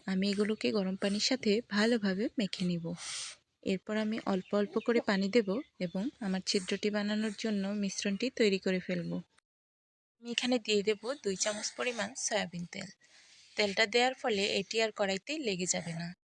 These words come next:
এরপর আমি হাত দিয়ে ছিটিয়ে এটি কড়াইতে দিয়ে নেব। হাত দিয়ে ছিটিয়ে বানানো হয় বলে এটিকে অনেকে ছিটা রুটিও বলে থাকে।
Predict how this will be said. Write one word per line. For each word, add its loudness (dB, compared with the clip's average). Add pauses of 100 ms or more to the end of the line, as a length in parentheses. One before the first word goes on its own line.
(720)
এরপর 8
আমি 10
হাত 8
দিয়ে 6
ছিটিয়ে 6 (140)
এটি 0
কড়াইতে 4
দিয়ে 2
নেব। -6 (1120)
হাত 10
দিয়ে 12
ছিটিয়ে 8
বানানো 8
হয় 8
বলে 6 (120)
এটিকে 2
অনেকে 4 (360)
ছিটা 6
রুটিও 4
বলে 4
থাকে। 2